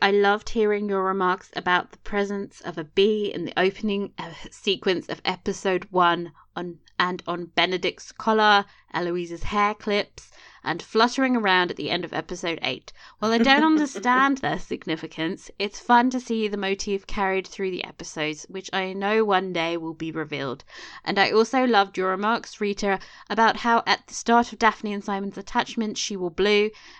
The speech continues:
Speaker 1: and he wore red, and now by episode eight, at their season-ending ball, they were wearing shades of red and blue blending into purple. Lovely. You both give such depth to what ordinarily would be <laughs> simply exquisite Netflix production.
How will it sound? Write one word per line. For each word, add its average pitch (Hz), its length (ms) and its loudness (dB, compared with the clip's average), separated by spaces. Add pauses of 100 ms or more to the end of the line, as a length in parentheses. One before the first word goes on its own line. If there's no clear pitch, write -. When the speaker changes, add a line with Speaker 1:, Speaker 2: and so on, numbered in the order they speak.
Speaker 1:
and 170 100 -6
he 233 220 2
wore 214 240 4
red, 180 360 4
and 175 140 -6
now 185 160 -4
by 175 140 -2
episode - 460 -8
eight, 160 360 2
at 165 140 -8
their 147 100 -6
season-ending 185 640 -4
ball, 156 320 -2 (300)
they 190 100 0
were 185 100 2
wearing 190 300 2
shades 185 340 -4
of 170 140 -6
red 175 160 2
and 180 120 -6
blue 175 200 -4
blending 156 480 -2
into 175 400 -10 (380)
purple. 311 600 -2 (380)
Lovely. 151 480 -10 (580)
You 208 80 -8
both 254 400 0
give 208 220 -2
such - 420 -4
depth - 380 -2
to 190 100 -8
what 170 180 -4
ordinarily 202 720 0
would 180 220 -6
be 175 120 -2
<laughs> - 0 -
simply 220 600 0
exquisite 190 560 -2
Netflix - 580 -6
production. 139 640 -8